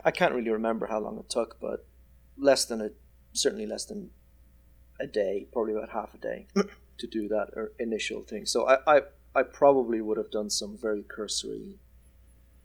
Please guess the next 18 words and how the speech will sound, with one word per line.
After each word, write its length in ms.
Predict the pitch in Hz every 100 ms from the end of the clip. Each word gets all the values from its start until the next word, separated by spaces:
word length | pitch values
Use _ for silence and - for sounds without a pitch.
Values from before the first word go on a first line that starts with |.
| _ - - -
visual 320 | 104 110 101
research 760 | 104 104 - 107 - - - -
of 140 | 110 -
the 80 |
time 260 | - 117 120
period. 420 | 123 123 123 123 - _ _ - - - - - - - - - -
Um, 360 | 101 98 95
and 100 | 165
I'm, 120 | 170 165 -
I'm 140 | 175
pretty 240 | - 160 117
familiar 420 | 117 110 110 107
with 160 | 101
that 160 | 107 104
era 280 | 110 101 95
of, 160 | 101 - - - -
of 200 | - - - - - - - - - -
European 540 | 110 107 - 110 104